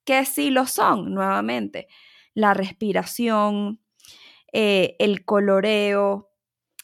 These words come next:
el sentarse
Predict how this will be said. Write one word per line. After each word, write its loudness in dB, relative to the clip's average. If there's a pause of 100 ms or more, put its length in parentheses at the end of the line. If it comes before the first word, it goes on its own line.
el 0 (140)
sentarse 2